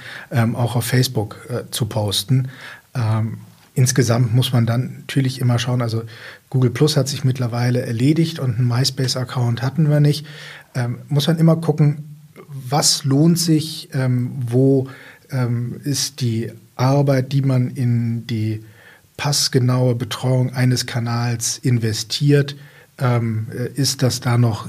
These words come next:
sinnvoll, äh, untergebracht? Ähm, wir sind ja Anhänger der sozialen Marktwirtschaft und auch des unternehmerischen Denkens. Da müssen wir dann auch immer schauen,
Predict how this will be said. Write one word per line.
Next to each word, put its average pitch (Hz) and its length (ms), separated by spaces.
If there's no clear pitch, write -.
sinnvoll, 123 720
äh, 131 280
untergebracht? 113 760
Ähm, 120 200
wir 120 160
sind 120 220
ja 120 160
Anhänger 117 440
der 110 140
sozialen 110 560
Marktwirtschaft 120 640
und 107 100
auch 107 100
des - 200
unternehmerischen 113 800
Denkens. 127 460
Da 120 80
müssen 120 260
wir 117 60
dann 107 140
auch 120 220
immer 127 380
schauen, 113 460